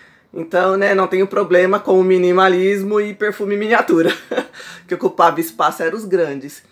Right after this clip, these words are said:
Então eu tô, tirei tudo. Qualquer dia eu faço o vídeo, tá? Dos perfumes miniaturas pra vocês. Mas agora eu tô tirando as caixas.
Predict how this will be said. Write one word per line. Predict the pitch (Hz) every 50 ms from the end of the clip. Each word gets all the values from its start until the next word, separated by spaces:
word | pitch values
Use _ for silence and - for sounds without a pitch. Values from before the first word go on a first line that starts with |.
| _ _ _ _ _ -
Então | - 165 165 165 180 -
eu | 262
tô, | - 214 185 196 196 190 190 190 185 185 175
tirei | 175 - - 185 185 185
tudo. | 180 - 196 190 202 214 202 254 254
Qualquer | - - 226 - 247 208
dia | 214 240
eu | 240
faço | 233 - 196 208 - - 233
o | 202
vídeo, | 180 196 208 214 202 190 196
tá? | 196 - 208 208 202
Dos | 190 202 196
perfumes | - - 190 196 - - 190 185 196 190
miniaturas | - 196 196 190 190 175 190 - 190 180 180 185 185 -
pra | - 196 190 190
vocês. | 180 175 220 233 - - 143 139 139 -
Mas | - 160 170 170
agora | 180 180 180 185 185 196
eu | 202
tô | - 170
tirando | 196 - - 185 185 185 202
as | 214 226
caixas. | - - - 139 135 131 - 131 - -